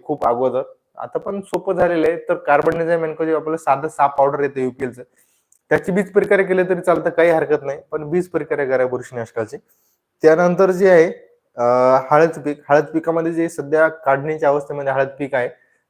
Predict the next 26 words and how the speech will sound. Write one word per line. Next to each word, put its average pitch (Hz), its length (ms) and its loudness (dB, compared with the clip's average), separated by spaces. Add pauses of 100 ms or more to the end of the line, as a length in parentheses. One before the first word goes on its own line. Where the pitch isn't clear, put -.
(120)
तर 127 80 -8
काढणीच्या 160 440 2
अवस्थेमध्ये 165 420 0
काढायचं 151 360 2
आहे, 139 140 2
त्याच्या 143 680 -4
दहा 131 160 -2
ते 147 100 -10
पंधरा 139 280 -6
दिवस 139 160 -6
अगोदर 131 320 -2
आपल्याला 131 260 -2
पाणी 131 260 0
थांबवून 139 360 -6
द्यायचं 135 300 -2
आहे - 80 -10 (920)
आणि 131 160 -4
मग 147 280 -6
त्याचा 143 200 -4
पूर्ण 135 320 -6
पाला 131 320 2
जो 139 120 -2
आहे 127 140 2
तो 131 80 -8
काढून 131 320 -2
घेऊन, 131 160 -8